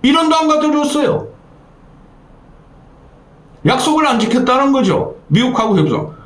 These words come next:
아니, 정상회담이 애들 뭐 장난입니까? 한미 동맹이 애들 장난입니까?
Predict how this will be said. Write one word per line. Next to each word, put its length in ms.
아니, 380
정상회담이 880
애들 300
뭐 100
장난입니까? 1000
한미 400
동맹이 380
애들 200
장난입니까? 1000